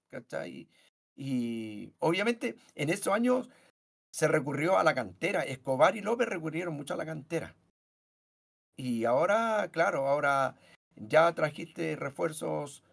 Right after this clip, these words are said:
mm, eh, o sea, de calidad. Podríamos hablar de Lea, Saldivia, ¿cachai? Maxi ahora, pero ya, ah, eh, ya no recurren tanto a la, a la cantera. Obviamente está Morales porque Morales viene jugando.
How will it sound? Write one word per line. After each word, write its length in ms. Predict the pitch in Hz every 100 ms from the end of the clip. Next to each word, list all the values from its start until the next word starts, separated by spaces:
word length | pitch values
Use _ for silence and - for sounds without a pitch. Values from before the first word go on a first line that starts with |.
| _ _ _ -
mm, 320 | 123 117 101 - - _
eh, 340 | - - - 80 98 92
o 80 | -
sea, 240 | - 73 - _ -
de 140 | 131
calidad. 400 | 139 131 131 160
Podríamos 340 | 156 135 135 135
hablar 260 | 131 131
de 140 | 120 120
Lea, 280 | 131 170 139
Saldivia, 840 | 131 117 147 190 190 175 175 180
¿cachai? 760 | 147 120 - 151 165 170 175 175 - - _ _ 123
Maxi 520 | 143 151 - - 127
ahora, 680 | 135 151 180 185 180 180 175
pero 720 | 156 143 139 131 120 117 98 - _ _ _ 147
ya, 180 | 147
ah, 340 | 139 139 139 -
eh, 760 | 135 131 123 120 117 113 107 101 _ _ _ _ _ _ _ _ _ _ -
ya 160 | 120 160
no 120 | 165
recurren 520 | 139 135 151 170 160
tanto 320 | 165 170 170
a 40 | 170
la, 240 | 151 143
a 100 | -
la 100 | 135
cantera. 520 | 123 107 - 143 - - -
Obviamente 420 | 151 147 156 -
está 160 | -
Morales 320 | 135 123 156 156
porque 200 | - 120
Morales 300 | 117 139 123
viene 160 | 135
jugando. 520 | 131 95 123 160 90